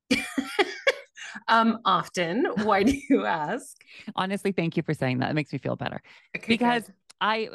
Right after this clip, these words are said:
Speaker 2: I go, I, I, I cook a lot. You know, I love cooking our dinners. Like, of course, I can't all the time. Life is crazy. This week in particular was crazy. We
Speaker 1: Okay.
Speaker 2: went out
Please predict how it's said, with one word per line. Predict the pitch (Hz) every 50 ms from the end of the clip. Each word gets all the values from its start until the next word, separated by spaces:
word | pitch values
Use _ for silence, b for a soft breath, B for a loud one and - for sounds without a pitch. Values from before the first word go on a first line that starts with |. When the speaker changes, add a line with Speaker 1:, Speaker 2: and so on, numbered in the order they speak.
| 139 117
Speaker 2:
I | 180 220 247 269
go, | 254 202 226 220 214 214 214 214 208 -
I, | 208 214
I, | 226 226 262 269 247
I | -
cook | - 285 294 -
a | 277
lot. | 262 196 101 - - _
You | - 185 202
know, | 202 202 - -
I | 196
love | 185 196 202 208 202 196 190 185
cooking | - 202 202 196 196 190
our | 185 185
dinners. | 180 180 180 190 180
Like, | 202 - 233
of | 233 -
course, | - 269 277 -
I | 240
can't | - - - -
all | 135 147 175
the | 175 180
time. | - 156 143 143 143
Life | 147 160 156
is | 170 160 -
crazy. | - 175 160 151 139 131 - _
This | - 151 160 254 330 - -
week | 277 277 240 226
in | 202
particular | 175 180 - 160 - 160 139
was | 127 131 -
crazy. | - 131 117 120 - - - _ _ _ _ _ -
We | - 160 175 220 233 254 285 269 254 190
Speaker 1:
Okay. | 214
Speaker 2:
went | - 156 165 190 190 180 -
out | - 160 147 135 131 - - -